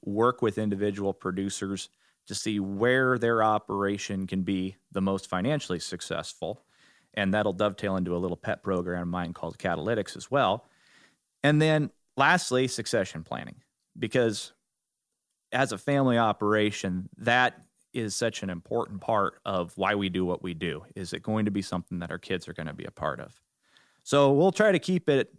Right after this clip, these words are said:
varied, try to touch on a lot of different topics, be it from the financial side, which I talked a lot about, as well as topics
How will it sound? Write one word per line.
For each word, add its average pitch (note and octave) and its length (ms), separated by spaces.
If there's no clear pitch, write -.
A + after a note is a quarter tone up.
varied, D#3 560
try C3+ 160
to B2 80
touch C#3+ 300
on B2 120
a G#2+ 40
lot A#2+ 220
of A#2 80
different A#2 280
topics, A#2+ 440
be A2 140
it G2+ 60
from G2+ 160
the F#2+ 80
financial G#2+ 500
side, A2 280
which - 180
I G2+ 80
talked G#2 280
a - 20
lot B2 220
about, G#2 340
as A2 180
well G#2+ 260
as G2+ 220
topics - 600